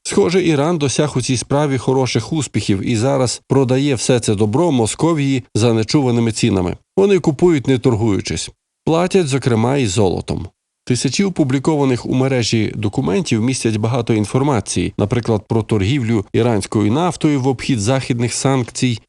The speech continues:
але є там і документи, пов'язані з ірано-російською співпрацею в галузі безпілотників. Вони свідчать, Москва, починаючи з двадцять другого року, доклала величезних зусиль, щоби налагодити закупівлю,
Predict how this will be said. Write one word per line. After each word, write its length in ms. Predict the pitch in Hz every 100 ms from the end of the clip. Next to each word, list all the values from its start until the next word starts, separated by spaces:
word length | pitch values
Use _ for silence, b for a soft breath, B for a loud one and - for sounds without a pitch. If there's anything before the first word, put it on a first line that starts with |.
| -
але 260 | 110 123
є 180 | 143 190
там 180 | 196 165
і 40 |
документи, 540 | 131 123 123 151 175 143
пов'язані 580 | 123 110 139 135 127 104
з 80 |
ірано-російською 960 | - 117 127 135 113 - 143 131 120 110
співпрацею 800 | - 110 - 127 131 - 123 104
в 60 | -
галузі 360 | 113 120 107
безпілотників. 880 | 101 104 - 120 101 82 85 - 76 - 107
Вони 240 | 160 208
свідчать, 560 | - 196 165 170 160 117
Москва, 500 | 117 123 - 156 180
починаючи 580 | 147 131 143 147 -
з 60 | 113
двадцять 360 | 107 127 117 98
другого 420 | 131 123 101 107
року, 400 | 135 156 190 -
доклала 540 | 107 113 - 131 135 135
величезних 640 | 120 127 117 143 120 113
зусиль, 380 | 90 107 - 165
щоби 360 | 165 - 104 104
налагодити 680 | 95 104 135 135 117 110 107
закупівлю, 800 | 104 98 110 - 180 170 180